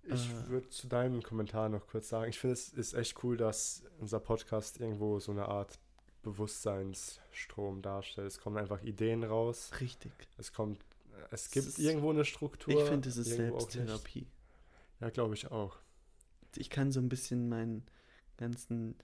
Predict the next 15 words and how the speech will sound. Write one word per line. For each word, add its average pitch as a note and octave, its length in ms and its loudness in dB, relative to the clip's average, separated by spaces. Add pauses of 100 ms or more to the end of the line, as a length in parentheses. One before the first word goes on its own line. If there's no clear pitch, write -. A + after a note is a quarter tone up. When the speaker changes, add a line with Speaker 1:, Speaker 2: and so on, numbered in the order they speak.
(240)
Speaker 2:
zum D3+ 160 6
Beispiel D#3 440 6 (360)
dieses, B2+ 600 2
dieser B2 280 4
Gedanke, B2 440 4
den A#2 200 2
ich - 180 -2
hatte B2 220 -2
hier A#2+ 160 2
mit A#2 220 0
der A2 200 0
eine A#2 240 2
Million, A#2+ 460 4
eine A2+ 260 0
Milliarde, A2 440 0